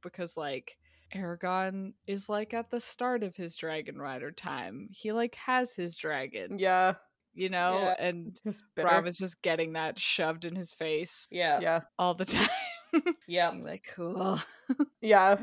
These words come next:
Speaker 2: and obviously, like, being traumatized and or mentally ill is not an excuse to treat people around you
Speaker 1: Can
Speaker 2: like
Speaker 1: be a
Speaker 2: shit.
Speaker 1: dick,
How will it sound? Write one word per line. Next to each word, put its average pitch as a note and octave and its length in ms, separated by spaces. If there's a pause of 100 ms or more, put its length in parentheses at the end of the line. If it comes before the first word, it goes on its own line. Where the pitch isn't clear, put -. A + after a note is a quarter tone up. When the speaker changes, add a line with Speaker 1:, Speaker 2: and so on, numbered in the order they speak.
(100)
Speaker 2:
and A3 540
obviously, A3+ 640
like, E3+ 360 (220)
being F3+ 400
traumatized E3 800
and E3 260
or D#3+ 420 (180)
mentally F3+ 520
ill E3+ 200
is E3+ 200
not F#3+ 240
an A3+ 120
excuse B3 580
to A#3+ 240
treat B3+ 260
people B3+ 240
around A#3+ 260
you B3 60
Speaker 1:
Can A#3 40
Speaker 2:
like A#3 120
Speaker 1:
be F3+ 60
a - 20
Speaker 2:
shit. - 200
Speaker 1:
dick, - 100